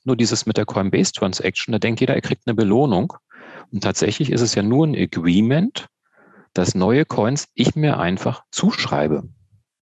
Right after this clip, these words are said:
Also ich krieg nicht Coins, die es schon gibt. Ich krieg nicht Coins,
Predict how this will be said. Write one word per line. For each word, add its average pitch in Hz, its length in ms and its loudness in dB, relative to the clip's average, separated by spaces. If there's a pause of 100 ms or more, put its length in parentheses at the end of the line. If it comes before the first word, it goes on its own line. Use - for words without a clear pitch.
(400)
Also 90 220 -2
ich - 160 -2
krieg - 220 -2
nicht 156 160 2
Coins, 123 340 -2
die 101 120 0
es 95 60 0
schon 90 260 -4
gibt. - 380 -2 (100)
Ich - 200 -6
krieg - 260 -4
nicht 131 200 -2
Coins, 123 420 -2